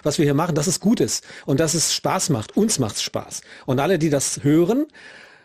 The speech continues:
dürfen sich eingeladen fühlen, einfach mal auf dieser abenteuerlichen Reise dabei zu sein und uns zu begleiten, wenn wir uns gegenseitig entweder ins Wort fallen oder einer von uns beiden viel Bullshit mit Kommas redet oder dann tatsächlich dieser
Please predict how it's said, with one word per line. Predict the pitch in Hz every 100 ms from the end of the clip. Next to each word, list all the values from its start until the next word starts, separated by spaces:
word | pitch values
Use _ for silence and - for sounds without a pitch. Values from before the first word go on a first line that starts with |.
| _ _ _ -
dürfen | 156 202 226 214
sich | 180 - - -
eingeladen | 175 233 185 151 160
fühlen, | - 196 220 226
einfach | 190 208
mal | 185 180 160 -
auf | - -
dieser | 143 151
abenteuerlichen | 160 - - 196 190 156 165
Reise | 101 165 170 170 151 - - _
dabei | 117 120 185
zu | -
sein | 143 143 151 139
und | 143
uns | 135 -
zu | -
begleiten, | 120 110 113 - 170 156 - _ _ _ _
wenn | 139 160
wir | 151
uns | 127 -
gegenseitig | 175 190 151 127 -
entweder | 151 - 113
ins | 113 107
Wort | 127 202
fallen | - 220 226 - - _ - -
oder | 151 147
einer | 165 190
von | 180
uns | 147 -
beiden | 139 147 131
viel | - 233
Bullshit | 143 175 180
mit | 131
Kommas | - 202 202 -
redet | 131 165 175
oder | 147 147 139 - - - _
dann | 113 120
tatsächlich | 123 - 170 170
dieser | - 123 127